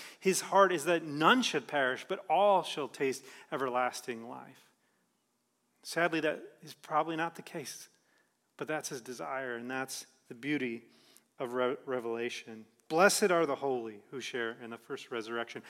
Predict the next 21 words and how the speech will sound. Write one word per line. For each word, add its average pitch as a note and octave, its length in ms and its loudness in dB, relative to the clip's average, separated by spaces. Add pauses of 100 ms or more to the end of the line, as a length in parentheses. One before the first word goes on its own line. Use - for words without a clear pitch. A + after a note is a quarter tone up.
(160)
Blessed G3 300 6
are F3 60 6
you F3+ 180 4
here F3 320 0
this D3 200 -6
morning, C3+ 380 -4 (540)
that C#3+ 80 -12
if C#3 160 -16
you F3 260 -2
have C#3+ 140 -6
trusted D#3+ 420 -6
Jesus, B2 500 -8
that - 120 -12
you C#3 140 -6
are C3+ 60 -2
blessed. C3 460 -2
And D#3 260 -8
rejoice F#3+ 560 -2
in D3 60 -6
that. C3+ 160 -4
Worship F#3+ 420 2